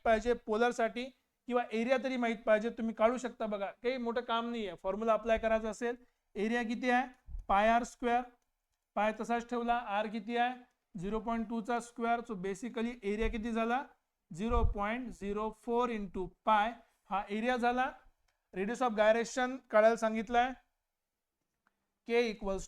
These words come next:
to under root I upon area ठेवायचा आपल्याला, ठीक आहे. आयचा फॉर्म्युला किती आहे, सर्कलसाठी म्हटलं आहे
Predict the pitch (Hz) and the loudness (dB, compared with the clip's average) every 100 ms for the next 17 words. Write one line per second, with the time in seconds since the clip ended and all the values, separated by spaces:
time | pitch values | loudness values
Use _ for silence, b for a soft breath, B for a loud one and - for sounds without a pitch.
0 | - 247 247 220 233 214 190 175 226 233 | -8 -10 -6 -4 0 0 0 -2 -6 -8
1 | _ _ _ _ _ _ _ _ _ - | _ _ _ _ _ _ _ _ _ -2
2 | 202 214 226 202 190 220 233 254 - - | 2 2 0 -4 -2 0 0 -2 -10 -6
3 | 208 208 233 226 233 233 240 240 240 240 | -4 -2 -2 0 0 2 2 2 0 -4
4 | 285 - _ _ _ - 208 240 277 - | -4 -8 _ _ _ -12 -4 -4 -4 -8
5 | - - _ _ - 208 208 233 233 233 | -20 -20 _ _ 0 2 2 0 0 0
6 | 247 226 208 247 254 277 - _ _ - | -2 -4 -4 0 0 -2 -14 _ _ -4
7 | 208 202 233 226 220 240 254 226 214 220 | -2 0 -2 0 -2 -2 -2 -2 -2 2
8 | 226 | 2